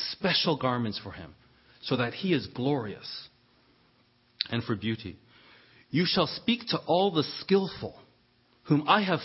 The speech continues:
filled with a spirit of skill, that they make Aaron's garments to consecrate him for my priesthood."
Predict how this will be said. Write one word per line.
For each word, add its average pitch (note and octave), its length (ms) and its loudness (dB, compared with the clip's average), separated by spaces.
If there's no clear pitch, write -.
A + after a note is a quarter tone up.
filled E3+ 220 4
with C3 140 2
a A2 60 0
spirit D3 440 0
of G#2+ 80 -6
skill, A2 480 -4
that A2+ 340 2
they G#3+ 220 6
make F3 420 0
Aaron's C#3 360 2
garments B2 560 2
to A#2 100 -6
consecrate D3 680 0
him A2+ 220 0
for - 160 -6
my G2+ 260 0
priesthood." A#2 600 -8